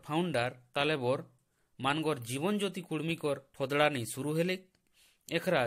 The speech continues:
জুত করিকে এ সংগঠনটাক মহৎ বুঝাওলা। ই সভাটাই পৌঁছ রহত অসম কুড়মালি সমাজেক নারায়ণ কুড়মি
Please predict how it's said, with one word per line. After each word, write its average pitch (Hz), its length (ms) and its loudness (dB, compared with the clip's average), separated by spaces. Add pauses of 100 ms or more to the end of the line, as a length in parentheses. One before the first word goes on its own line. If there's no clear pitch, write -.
(100)
জুত 190 280 -4
করিকে 190 480 2
এ 147 160 -2
সংগঠনটাক 151 840 -2
মহৎ 139 360 -4
বুঝাওলা। 107 460 -4 (680)
ই 202 120 -2
সভাটাই 170 580 4
পৌঁছ 147 360 0
রহত 165 400 4 (440)
অসম 185 340 2
কুড়মালি 170 540 2 (340)
সমাজেক 151 520 2 (580)
নারায়ণ 143 440 6
কুড়মি 175 340 -4